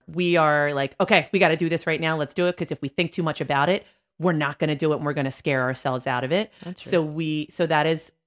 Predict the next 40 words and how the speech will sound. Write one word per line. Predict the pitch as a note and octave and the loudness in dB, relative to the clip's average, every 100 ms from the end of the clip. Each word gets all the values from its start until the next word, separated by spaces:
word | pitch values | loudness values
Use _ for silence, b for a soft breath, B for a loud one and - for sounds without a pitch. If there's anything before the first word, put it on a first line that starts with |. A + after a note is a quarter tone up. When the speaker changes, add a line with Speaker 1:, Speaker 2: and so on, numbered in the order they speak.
| _ - | _ -8
Speaker 1:
a | E3+ | -4
mistake | C#3+ C3 - - B3 G#3 G3 - - | -2 -2 -4 0 4 4 2 -6 -4
and | D3+ | 0
also | D3 D3 - D3 C#3 C3+ - _ _ _ | 2 0 0 -2 0 -4 -8 _ _ _
how | - C#3+ C3 B2+ _ | -4 -2 -2 -6 _
we | D#3+ C3+ | -6 -4
became | C#3 - C3 C3 C#3 | -4 -6 -4 -4 -6
successful. | - - - A#3+ - A#2+ - _ _ _ - | -10 -8 -2 -2 -2 -6 -8 _ _ _ -2
And, | F#3 - | -2 0
and | E3+ | 2
then, | E3 E3+ F3 _ _ - | 2 -2 -8 _ _ -2
you | E3 | 0
know, | C#3+ - | 0 0
Andrew | E3+ F3 F3 | 0 0 0
gets | E3 - | 0 -2
mad | C#3 D3 - | -2 -2 -2
at | D3+ - | -4 -4
Victoria | D#3 E3 D3+ E3 | -4 -2 0 2
and | |
I | E3 F3 | 2 0
for | G#3+ | 0
that, | G#3+ A#3 B3 b b | 0 0 -2 b b
but | F3+ | 0
Speaker 2:
Mm-hmm. | E3 | 2
Speaker 1:
it's | E3 | 0
sort | - F3 F3+ | -2 0 2
of | E3+ | 2
ingrained | D3+ C#3+ C#3+ D#3+ | 0 -2 -2 0
in | F#3 | 0
us | F#3+ G3 | 0 0
that | - | -2
we're | C#3+ | -2
just | D3+ - | -4 -4
like, | C#3+ | -4
"All | C#3+ | 0
right, | G#3 - | 0 -2
we | C#3+ | -2
gotta | E3+ F3 | 0 0
do | A#3 | 0
it. | B3 | -2